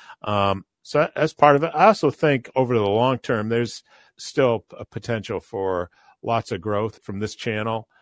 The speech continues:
um, especially, you know, as, you know, you know, the G S A contracting, you know, world for the multiple award schedule continues to uh, frankly, be, you know, be challenging in some sense for, uh, industry and,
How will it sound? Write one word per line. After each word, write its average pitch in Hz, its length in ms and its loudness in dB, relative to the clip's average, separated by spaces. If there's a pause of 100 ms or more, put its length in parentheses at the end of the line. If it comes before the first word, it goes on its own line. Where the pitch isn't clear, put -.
(320)
um, 117 280 -4
especially, 135 720 0
you 107 140 -4
know, 104 160 0
as, 98 480 -6 (500)
you 113 120 -6
know, 95 80 -4 (340)
you 117 100 -6
know, 101 80 -2
the 95 120 -4
G 107 200 -4
S 104 160 -6
A 107 100 -2
contracting, 101 1000 -6 (200)
you 98 160 -8
know, 92 120 -2
world 92 400 -2
for 101 120 -8
the 92 80 -6
multiple 95 320 -8
award 104 160 -4
schedule 92 380 -6
continues 92 720 -12
to 92 340 -4 (600)
uh, 92 440 -6
frankly, 101 360 -4
be, 87 200 -8 (180)
you 101 140 -4
know, 90 120 -2
be 90 260 -6
challenging 117 720 0
in 107 100 -4
some 110 260 -6
sense 113 340 -6
for, 98 680 -2 (600)
uh, 90 380 -4
industry 104 720 -6 (160)
and, 90 440 -8